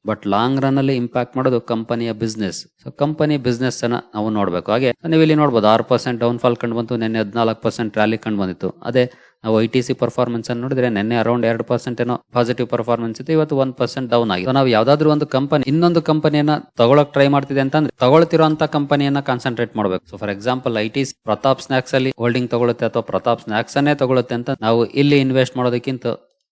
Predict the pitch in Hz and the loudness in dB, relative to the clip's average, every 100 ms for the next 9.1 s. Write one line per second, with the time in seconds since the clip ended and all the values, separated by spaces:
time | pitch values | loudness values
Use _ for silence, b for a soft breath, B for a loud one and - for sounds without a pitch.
0 | _ 135 135 135 120 120 117 - 113 123 | _ 0 4 4 2 0 -2 0 0 0
1 | - 110 120 127 113 117 - 120 110 - | -2 -2 0 0 2 0 0 -4 -4 -2
2 | 107 101 92 - - 117 - 123 117 120 | 0 0 -2 -4 -8 -6 -2 -2 0 -2
3 | _ 160 170 147 135 110 110 113 110 120 | _ 0 0 2 2 2 0 -2 0 0
4 | - 117 113 120 110 - 123 117 110 101 | 2 0 0 -2 -4 0 2 4 2 2
5 | 98 101 98 104 98 107 101 104 95 104 | 2 -2 -2 -4 -2 -2 -2 -2 -2 -4
6 | 98 107 95 _ 120 117 113 - - _ | -4 -6 -8 _ 0 0 0 -4 -10 _
7 | - 101 120 113 113 110 110 110 113 110 | -14 -2 0 0 -2 0 0 -2 -2 -2
8 | 107 95 - 110 104 - _ 107 110 110 | -2 -6 -2 -2 0 -6 _ -2 -2 -2
9 | 104 | -6